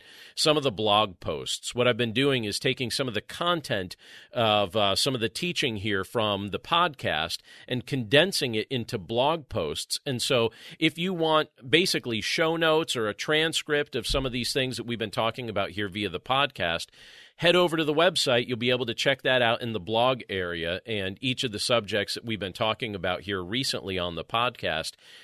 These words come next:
there is a, uh, blog post related to that episode that you'll find there, and we hope that you use it. We hope you enjoy it. Again, the website, desire jesus dot com. Definitely check it out when you get a free minute.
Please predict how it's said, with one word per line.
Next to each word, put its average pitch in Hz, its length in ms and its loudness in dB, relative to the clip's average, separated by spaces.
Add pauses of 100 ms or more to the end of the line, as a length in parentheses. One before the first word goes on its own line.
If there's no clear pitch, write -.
(120)
there 113 240 4
is 98 420 0
a, 98 400 -2
uh, 92 180 -6
blog 139 520 2
post 90 420 -2 (100)
related 113 600 0
to 113 240 -6
that 95 340 0
episode 104 580 -2 (320)
that 110 200 -4
you'll 104 180 0
find 110 420 0
there, 85 380 0
and 98 200 -2
we 95 100 -4
hope 101 220 -4
that 80 120 -8
you 98 100 -6
use 127 320 2
it. 165 240 0
We 98 120 -8
hope 123 240 -2
you 120 80 -2
enjoy 117 340 2
it. 127 180 2
Again, 120 260 0
the 113 80 -2
website, 120 600 0
desire 110 580 0
jesus 110 560 -4 (400)
dot 113 320 2
com. 82 420 -4
Definitely 117 420 -2
check 117 260 0
it 107 80 -2
out 87 240 0
when 95 140 -8
you 87 80 -8
get 82 180 -4
a 78 40 -6
free 85 280 -8
minute. 67 320 -10